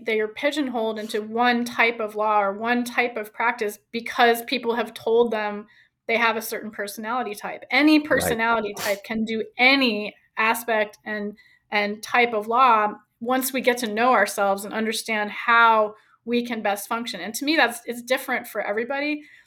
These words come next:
Speaker 1: in,
Speaker 2: Yes.
Speaker 1: in researching the new books, I came across this, this cool athlete concept called, um, it, it's by a Russian sports psychologist named Doctor Yuri Hanin, H A N I N.
Speaker 2: Yes.
Speaker 1: He designed, he developed this concept called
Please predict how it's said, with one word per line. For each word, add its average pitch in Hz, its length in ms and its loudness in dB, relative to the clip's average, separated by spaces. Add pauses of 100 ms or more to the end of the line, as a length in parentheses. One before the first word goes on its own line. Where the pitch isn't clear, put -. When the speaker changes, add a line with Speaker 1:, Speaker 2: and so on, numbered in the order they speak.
(160)
Speaker 1:
in, 247 100 4
Speaker 2:
Yes. - 120 4 (200)
Speaker 1:
in 240 100 -6
researching 269 520 0
the 220 80 2
new 220 240 0
books, 277 460 0
I 220 120 2
came 247 260 -2
across 233 460 0
this, 208 360 -4
this 220 160 -8
cool 254 260 -2
athlete 240 580 0
concept 269 640 -2
called, 208 400 -4 (220)
um, 214 340 -8
it, 240 220 -4
it's 226 140 -8
by 247 160 2
a 220 120 6
Russian 214 400 -4
sports - 360 -8
psychologist 240 640 -4
named 202 240 -8
Doctor 208 320 0
Yuri 208 540 2
Hanin, 226 540 -2
H 202 220 -6
A 208 120 -6
N 208 160 -6
I - 40 -4
N. 202 60 0
Speaker 2:
Yes. 117 340 0 (440)
Speaker 1:
He 254 180 -6
designed, 240 460 2
he 254 100 -6
developed 233 440 2
this 214 160 -6
concept 226 480 -6
called 202 300 0